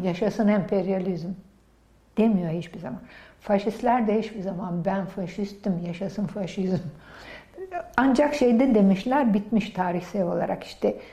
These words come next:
Franco İspanyası, "Yaşasın faşizm." diyen, e, dönem. E, Nazi Almanyası, işte nasyonal sosyalizm, e, Mussolini İtalyası.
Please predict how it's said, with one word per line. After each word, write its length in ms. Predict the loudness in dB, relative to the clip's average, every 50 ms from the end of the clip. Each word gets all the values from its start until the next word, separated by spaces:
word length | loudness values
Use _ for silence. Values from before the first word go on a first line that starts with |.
| -20 -8
Franco 500 | -2 2 4 4 4 4 2 2 2 2
İspanyası, 840 | 0 -2 -4 -2 -2 -2 0 -2 -4 -6 -6 -8 -12 -12 -14 -14 -14 -14 -18 _ _ _ _ _ _ _ _ _ -14
"Yaşasın 440 | -12 -10 -8 -8 -8 -8 -8 -8
faşizm." 760 | -6 -6 -6 -6 -6 -4 -4 -4 -4 -4 -4 -6 -4 -6 -6
diyen, 300 | -6 -6 -6 -6 -6 -8 -8 -10 -12 -18 -20 -20 -20 -20 -16 -12
e, 60 | -10 -10 -8 -8 -8 -8 -8 -8 -8 -6 -6 -6 -6 -6 -6 -6 -6 -8 -8 -10 -10 -12 -12 -14 -12 -10 -8 -4 0
dönem. 300 | 2 2 2 2 0 -4 -6 -10 -16 -20 -20 -20 -20 -20 -20 -20 -20 -20 -20 -20 -20 -10 -2 0
E, 260 | 2 2 4 6 6
Nazi 300 | 6 8 8 6 6 6
Almanyası, 920 | 6 6 6 6 6 6 6 4 4 2 0 -2 -4 -6 -8 -8 -8 -6 -6 -8 -10 -16 -20 -20 _ _ -20
işte 360 | -20 -20 -18 -14 -12 -12 -12 -12 -16 -20 -20 -20 -20 -20 -10 -6
nasyonal 540 | -4 -4 -4 -4 -4 -2 0 2 2 0 0
sosyalizm, 760 | -2 -4 -4 -4 -4 -4 -6 -6 -4 -4 -2 -4 -4 -4 -4 -6 -6 -10 -12 -16 -20 -20 -20 -20 -20 -20 -14 -6
e, 140 | -2 2 4
Mussolini 680 | 6 6 4 4 4 4 4 6 6 8 8 6 6
İtalyası. 640 | 4 2 -2 -4 -4 -4 -4 -4 -6 -6 -6 -8